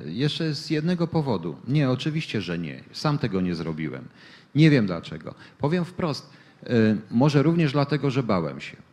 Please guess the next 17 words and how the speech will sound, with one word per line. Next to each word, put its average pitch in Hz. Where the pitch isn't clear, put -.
Autentycznie 135
po 135
ludzku 143
bałem 104
się, 120
ponieważ 131
wiedziałem, 131
że 110
po 156
tej 151
zbrodni 98
to, 147
co 151
mnie 120
czeka 131
na 110
zewnątrz, 95